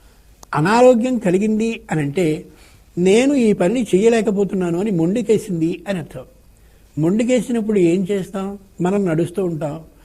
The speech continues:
మన పిల్లవాడిని నడిపిస్తూ ఉంటాం, కొంత దూరం వాడు నడిచి "కాళ్ళు నొప్పులు" అంటాడు,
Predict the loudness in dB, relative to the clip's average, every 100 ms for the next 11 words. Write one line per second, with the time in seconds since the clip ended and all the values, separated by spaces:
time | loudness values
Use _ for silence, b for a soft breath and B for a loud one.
0 | b b -4 -2 0 0 0 0 0 -2
1 | -2 -4 -4 -6 -4 -4 -6 -10 b b
2 | b -4 -2 0 0 0 0 0 0 -2
3 | -2 -2 -2 -4 -8 -4 0 0 -2 -2
4 | -2 -2 -4 -8 -10